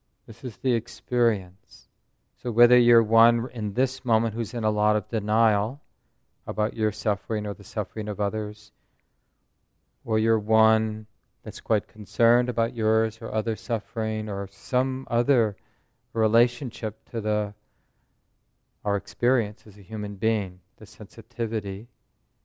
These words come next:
closed off, wide open. This is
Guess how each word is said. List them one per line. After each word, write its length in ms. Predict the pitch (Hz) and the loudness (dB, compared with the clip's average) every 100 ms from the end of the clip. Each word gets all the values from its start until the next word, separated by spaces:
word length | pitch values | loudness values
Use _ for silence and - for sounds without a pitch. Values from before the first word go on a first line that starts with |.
| _ _ _ _ _ _ _ _ _ _ _ _ _ _ _ _ | _ _ _ _ _ _ _ _ _ _ _ _ _ _ _ _
closed 380 | 110 104 101 - | -4 -2 -4 0
off, 400 | 123 135 135 131 - _ _ _ _ _ _ _ _ - | 4 6 4 -2 -12 _ _ _ _ _ _ _ _ -12
wide 260 | 104 101 | -8 -4
open. 560 | 107 110 - 120 120 113 _ _ _ _ _ _ _ _ _ _ _ _ _ _ | -2 -2 -2 -2 -2 -10 _ _ _ _ _ _ _ _ _ _ _ _ _ _
This 240 | 113 117 | -8 -4
is 260 | 131 110 - | -4 -4 -6